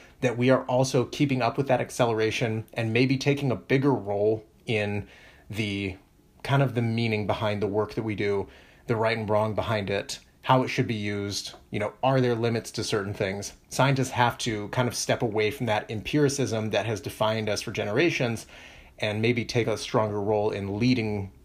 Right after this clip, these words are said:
the idea and the discussions behind what we're doing. So keep that in mind with something this powerful. So what gene therapy does is essentially we can take a vector. So remember that a vector is a circular piece of D N A that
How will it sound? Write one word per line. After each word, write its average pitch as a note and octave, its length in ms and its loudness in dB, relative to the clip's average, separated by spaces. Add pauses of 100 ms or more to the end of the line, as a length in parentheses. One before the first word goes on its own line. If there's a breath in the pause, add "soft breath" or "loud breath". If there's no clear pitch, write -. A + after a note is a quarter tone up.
the G#2+ 140 2
idea G2+ 420 0
and G#2 100 -4
the G2+ 60 -4
discussions G2+ 540 -2
behind F#2+ 520 -4
what G2+ 200 -2
we're G2 80 -8
doing. F#2 340 -8 (640 soft breath)
So - 140 -6
keep D#3 180 2
that D3 120 6
in C#3 60 -2
mind B2 200 2
with A2 80 -6
something A2 240 -2
this G2 120 -6
powerful. - 480 -4 (800)
So C#3 320 2 (320 loud breath)
what D#3 220 4
gene E3 240 2
therapy D#3 260 4
does A#2+ 320 2
is A2+ 140 -8
essentially A2+ 480 -2
we A2+ 160 -4
can B2+ 160 -2
take B2 400 -2
a A2+ 120 -2
vector. A2 520 -2 (220)
So - 120 0
remember B2+ 360 6
that A#2 300 6 (120)
a A2 80 -4
vector A#2 400 2
is G#2 400 -2 (320 loud breath)
a G#2 140 0
circular D3+ 520 4
piece B2+ 340 2
of F#2+ 120 -4
D G#2 140 0
N G2+ 100 2
A B2+ 320 4 (320 loud breath)
that G2 420 2